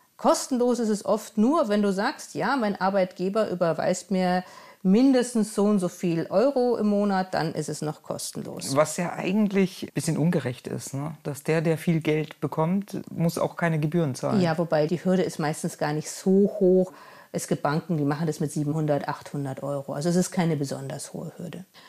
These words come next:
Speaker 1: Und dann gibt's auch noch Girokonten mit einem monatlichen Pauschalpreis.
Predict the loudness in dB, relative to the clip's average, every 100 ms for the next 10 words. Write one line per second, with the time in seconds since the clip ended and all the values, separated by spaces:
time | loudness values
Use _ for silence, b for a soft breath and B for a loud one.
0 | B B 2 4 2 -2 0 2 2 0
1 | 0 2 0 0 -2 0 -2 -2 0 -2
2 | 0 0 2 0 0 -2 -4 -6 -10 -10
3 | -10 -10 -8 -8 -8 -8 -4 -2 -2 -4
4 | -10